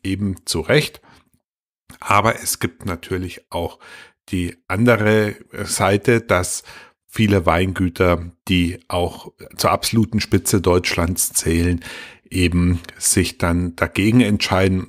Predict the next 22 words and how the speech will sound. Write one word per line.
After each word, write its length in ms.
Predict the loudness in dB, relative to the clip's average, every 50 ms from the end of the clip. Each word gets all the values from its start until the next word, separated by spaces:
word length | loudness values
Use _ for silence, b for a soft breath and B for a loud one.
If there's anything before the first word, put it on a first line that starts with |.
| -8
um 280 | -4 0 2 2 2 0 -4
eben 320 | -6 -6 -6 -4 -4 -4
nicht 240 | -4 -4 -6 -8 -12
in 140 | -10 -10 -8
diesem 420 | -6 -4 -4 -4 -4 -4 -6 -6 B B B B B B B B B -4
Verbandskorsett 1300 | -4 -4 0 2 2 4 4 4 2 2 -2 -2 -4 _ -2 2 2 2 2 2 2 2 0 0 -4 -10 -6
mit 340 | -6 -6 -6 -6 -10 -12 -8
der 220 | -6 -6 -6 -6
eigenen 340 | -8 -10 -10 -8 -8 -10 -10
Klassifikation 1080 | -12 -12 -14 -14 -14 -14 -16 -18 -20 -14 -10 -10 -10 -10 -10 -12 -10 -10 -10 -12 -12 B B B B B B B B
arbeiten 520 | B 2 2 4 6 4 4 4 0 -6 -6
zu 120 | -4 -2
müssen. 520 | 0 0 0 0 0 -4 -6 -6 -8 -12 _ _
Nichtsdestotrotz 1000 | -10 -8 -8 -8 -8 -6 -6 -6 -6 -6 -12 -12 -2 0 0 0 0 -6 -14 -14 -16 _ _ _ _ _ _
ist 340 | -8 -8 -8 -8 -12 -16 -20 _ _ -6
die 300 | -4 -2 -2 0 -2 -4 -6 _ B B B B B B B B B B _
Liste 420 | 0 0 2 0 0 0 0 0 2
der 160 | 2 0 0
V-D-P-Weingüter 1200 | 0 -2 -2 0 0 -2 -2 -6 -2 0 0 2 2 2 0 0 -2 -4 -4 -4 -2 -4 -6 -6
sicherlich 640 | -4 -6 -6 -4 -2 -2 -2 -2 -4 -6 -8 -8
ein 180 | -6 -6 -6 -4
kleines 640 | -4 -6 -4 -2 -2 -2 -2 -2 -4 -6 -10 _